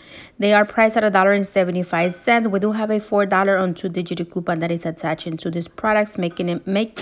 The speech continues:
making them, two of them totally free plus a fifteen cents in average. If you guys don't find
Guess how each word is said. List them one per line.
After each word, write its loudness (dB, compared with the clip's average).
making 2
them, 4
two 0
of 4
them 6
totally 2
free 0
plus 0
a -4
fifteen -4
cents -6
in -2
average. -4
If 6
you 6
guys 8
don't 2
find 2